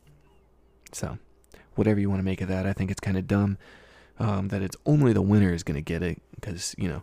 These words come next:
second and third don't matter. They're only just space holders on the podium. But, um, anyways, we're gonna go over my predictions for the race now. And like I said, three of them were championship predictions and two of them were actual race predictions.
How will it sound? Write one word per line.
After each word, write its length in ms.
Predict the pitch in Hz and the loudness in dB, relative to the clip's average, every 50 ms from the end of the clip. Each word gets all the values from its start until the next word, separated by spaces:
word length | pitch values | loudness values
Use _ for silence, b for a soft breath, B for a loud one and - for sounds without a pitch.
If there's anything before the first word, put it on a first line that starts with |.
| - | -10
second 320 | - - - 104 - - 78 | -8 -2 -2 -2 -2 -2 -4
and 120 | 76 - | -4 -4
third 200 | - 85 87 87 | -4 -4 -4 -2
don't 200 | - 87 76 - | -2 -2 0 0
matter. 320 | 95 90 87 90 92 92 92 | 0 0 0 -2 -2 -2 0
They're 140 | - 98 | 2 2
only 220 | 98 95 92 90 87 | 2 4 2 0 0
just 420 | 85 - - - - - - - | -2 -4 -4 -4 -6 -8 -10 -10
space 300 | - - - 95 85 - | -12 -6 -6 -4 -4 -4
holders 300 | - 95 90 87 87 92 | -6 -4 -2 -2 -2 -2
on 80 | 98 92 | -2 -4
the 60 | 95 | -4
podium. 380 | - - 95 92 95 101 101 - - | -4 -4 -4 -2 -2 -4 -4 -4 -8
But, 120 | - - - | -10 -8 -6
um, 240 | 95 92 87 90 - - | -8 -8 -10 -14 -14 -8
anyways, 340 | - 104 98 101 101 95 - B B B B B B B B B B B B B B B B B B B | -4 -4 -2 -2 -2 -4 -6 B B B B B B B B B B B B B B B B B B B
we're 100 | - 123 | 0 4
gonna 160 | 120 123 117 107 | 6 6 6 6
go 140 | 110 110 | 6 6
over 140 | 107 104 104 | 6 6 4
my 160 | 101 98 95 101 | 2 2 0 -2
predictions 760 | - 113 92 - - - 110 107 - - - 107 104 101 - | -2 -4 -4 -4 -4 0 0 0 0 2 0 2 2 2 0
for 140 | - - | -2 -2
the 80 | 104 107 | 0 2
race 280 | 104 107 107 104 - - | 2 2 2 0 0 0
now. 360 | 104 104 104 107 107 104 104 _ _ _ _ - - _ _ _ _ _ _ - - - - - | 0 2 2 2 2 0 -2 _ _ _ _ -20 -20 _ _ _ _ _ _ -20 -20 -20 -18 -6
And 200 | - - 110 101 - | -2 0 0 0 0
like 200 | - 85 85 92 | -2 -4 -2 -2
I 40 | 85 | -4
said, 220 | - - 92 90 - - | -4 -4 -8 -8 -8 -2
three 260 | - 107 107 110 107 | -2 0 2 2 2
of 80 | 107 101 | 2 2
them 240 | 107 104 101 98 82 | 2 2 2 2 0
were 200 | 82 82 76 - | -2 -4 -6 -6
championship 560 | - - - 143 143 135 123 - - - - | -2 2 2 4 4 4 0 0 -2 -4 0
predictions 560 | - 110 107 107 98 - - 107 101 101 - | 0 2 2 2 0 0 0 0 0 0 -2
and 280 | - 92 87 90 90 - | -4 -6 -4 -4 -4 -6
two 200 | - - 104 87 | -4 -2 -2 -2
of 80 | - | -2
them 120 | - 90 92 | -2 -2 -2
were 120 | 90 90 | -2 -2
actual 260 | - - - - 90 | -4 -4 -4 -4 -6
race 300 | 82 - 85 85 82 - | -4 -4 -6 -6 -6 -8
predictions. 600 | - - 107 - - - - - 101 90 85 - | -8 -4 -4 -4 -2 -2 -4 -4 -2 -4 -4 -6